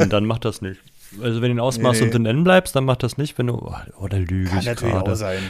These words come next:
Speaker 1: Nee, ich kann auch sein, dass ich lüge, aber ich bild mir ein, dass meiner das irgendwie einfach eiskalt macht irgendwann.
Speaker 2: Ja,
Speaker 1: Aber ich kann's
Speaker 2: ja.
Speaker 1: auch nur behaupten und es stimmt gar nicht. <laughs>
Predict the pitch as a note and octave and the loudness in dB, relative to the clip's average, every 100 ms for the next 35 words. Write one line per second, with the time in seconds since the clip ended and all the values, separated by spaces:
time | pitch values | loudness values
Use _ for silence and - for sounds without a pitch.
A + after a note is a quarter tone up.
0 | - A2 G2 F#2+ A2+ C#3 D3 D#3 D#3 C#3+ | 0 2 4 4 6 6 6 4 4 2
1 | C3+ - B2+ D#3 G#2+ F#2 G2+ - B2 B2+ | 0 0 4 4 6 4 2 4 2 4
2 | B2 A#2+ C3 B2+ A#2+ A2 B2 C3 A#2+ B2 | 4 4 4 2 2 0 2 0 -2 -2
3 | B2 - A#2+ A#2 A#2+ - - A#2 - A2+ | -4 -2 -2 -2 -4 -4 -6 -4 -4 -2
4 | G#2+ A2+ - F#2+ F2+ F#2 F#2+ F#2+ - _ | -2 -4 -6 -10 -8 -8 -6 -6 -10 _
5 | - - - - A2+ G#2 G#2 F#2+ F#2 A#2+ | -20 -20 -20 -14 -10 -4 2 2 4 4
6 | A#2 C#3 A#2+ B2+ B2 A#2+ B2 - F#2 F2+ | 6 6 6 6 8 8 6 4 -4 -4
7 | G2 G2+ G2+ - A#2+ A#2 F#2 F2 F2 F2+ | -4 -4 0 4 4 4 2 2 2 0
8 | - - - - - - F3+ A#3+ - | 0 2 4 4 2 4 2 4 2